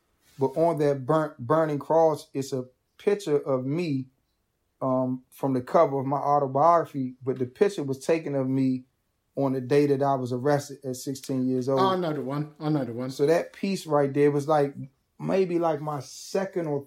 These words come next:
Speaker 1: third painting.
Speaker 2: Yeah.
Speaker 1: But it was, like, the first painting where I put a part of me literally on the piece.
Speaker 2: Yeah.
Speaker 1: And, uh, and I'm into, you know, I feel like that's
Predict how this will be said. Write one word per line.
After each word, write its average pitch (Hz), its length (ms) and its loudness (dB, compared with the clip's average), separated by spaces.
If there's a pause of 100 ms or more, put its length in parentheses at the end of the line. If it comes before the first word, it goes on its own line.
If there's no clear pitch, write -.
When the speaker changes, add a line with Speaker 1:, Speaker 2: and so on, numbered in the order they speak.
Speaker 1:
third 170 360 -2
painting. 185 480 -6 (720)
Speaker 2:
Yeah. 113 240 -8 (540)
Speaker 1:
But 143 260 0
it 147 80 2
was, 139 180 -2
like, 147 280 0
the 139 100 0
first 170 680 -4
painting 156 480 -4
where 147 140 0
I 143 160 -2
put - 280 -2
a 127 80 -2
part 156 440 -2
of 127 200 -6
me 139 460 -2 (580)
literally 131 600 2 (200)
on 147 300 0
the 127 80 -4
piece. 127 520 -8 (580)
Speaker 2:
Yeah. 110 140 -6
Speaker 1:
And, 139 680 -2 (100)
uh, 127 540 -4 (1040)
and 143 120 -2
I'm 151 160 -4
into, 165 300 -8
you 180 100 -10
know, 143 140 0
I 143 120 0
feel 160 260 -2
like 143 220 0
that's 143 320 -4